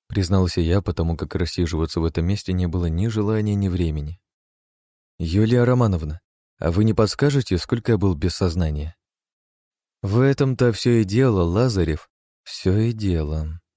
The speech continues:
Вздохнула протяжно девушка, касаясь своими зеленоватыми пальчиками моего лица и обследуя уже глаза. От нее еще и пахло довольно приятно.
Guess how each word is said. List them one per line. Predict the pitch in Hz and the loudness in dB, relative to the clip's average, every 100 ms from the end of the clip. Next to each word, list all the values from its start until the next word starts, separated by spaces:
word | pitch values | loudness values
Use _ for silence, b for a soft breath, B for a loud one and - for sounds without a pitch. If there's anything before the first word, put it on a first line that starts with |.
| _ - | _ -10
Вздохнула | 87 95 - 95 87 | -2 -2 2 0 0
протяжно | - 87 92 82 85 | 0 0 0 0 -2
девушка, | 85 80 78 - 98 _ _ _ | 0 -2 -4 -12 -16 _ _ _
касаясь | - 92 - 85 82 | -4 -2 2 0 0
своими | 90 92 90 | 0 2 2
зеленоватыми | 95 87 87 87 90 - 87 | 2 0 2 2 0 0 -2
пальчиками | - 87 85 - - 90 | 0 -2 -2 -6 -4 -2
моего | 82 85 82 | 0 -2 0
лица | 82 78 - 90 101 _ _ - | -2 -2 -4 -6 -6 _ _ -4
и | |
обследуя | 87 92 - 87 90 92 | -4 -4 -2 0 0 0
уже | 87 92 | 0 -2
глаза. | 87 87 82 80 _ _ _ _ _ - | -2 -2 -4 -8 _ _ _ _ _ -8
От | 85 82 | -6 -2
нее | 87 92 | 0 2
еще | 104 - | 0 -2
и | 113 | -2
пахло | 101 90 98 | 0 0 -2
довольно | 98 92 85 | 0 0 -2
приятно. | 80 92 85 78 78 | -2 -2 -2 -4 -8